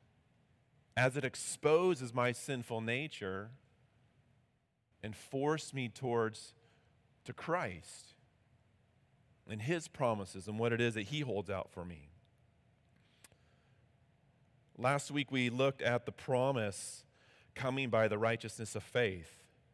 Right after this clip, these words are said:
Today we want to look at the law and seeing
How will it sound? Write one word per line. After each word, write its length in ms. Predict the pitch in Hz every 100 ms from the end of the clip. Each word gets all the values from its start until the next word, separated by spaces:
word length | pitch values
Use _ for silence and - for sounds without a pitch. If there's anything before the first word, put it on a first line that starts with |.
| _ _ _ _ _ _ _ _ _ _ _ _ _ -
Today 260 | 131 135
we 120 | 143
want 200 | 156 143
to 60 | 131
look 160 | 139 135
at 100 | -
the 100 | 113
law 580 | 117 131 117 95 90 - - _ _ _ _ _ _ _ -
and 140 | 110
seeing 840 | 107 - 151 180 190 117 107 120